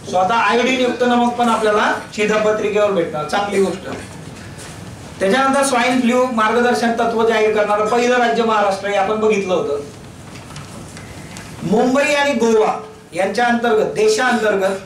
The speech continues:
पहिली लक्झरी क्रूज सेवा आपण सुरू केलेली आहे. याला आपण इश्यू झाला होता बघा, है ना? देशांतर्गत पहिली लक्झरी क्रूज सेवा मुंबई ते गोवा. सावित्रीबाई ज्योतिबा फुले शिष्यवृत्ती योजना.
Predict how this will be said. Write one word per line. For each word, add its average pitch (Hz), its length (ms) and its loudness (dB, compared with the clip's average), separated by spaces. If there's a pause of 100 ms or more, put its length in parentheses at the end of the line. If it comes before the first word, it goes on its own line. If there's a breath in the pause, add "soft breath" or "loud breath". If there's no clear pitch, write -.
(340)
पहिली 247 520 0
लक्झरी 220 420 2
क्रूज 233 440 0
सेवा 196 240 2
आपण 196 240 2
सुरू 185 180 -4
केलेली 175 440 -2
आहे. - 340 -10 (500)
याला 185 120 2
आपण 214 180 2
इश्यू 214 300 4
झाला 180 180 2
होता 170 140 2
बघा, 165 220 0 (720)
है - 60 -6
ना? 220 60 -2 (720)
देशांतर्गत 214 720 2
पहिली 220 340 2
लक्झरी 220 360 2
क्रूज 214 280 -2
सेवा - 300 -2
मुंबई 196 420 2
ते 214 420 -2 (160)
गोवा. 147 240 0 (1400)
सावित्रीबाई 277 580 2
ज्योतिबा 254 500 2
फुले 233 200 4
शिष्यवृत्ती 254 760 0
योजना. 143 360 0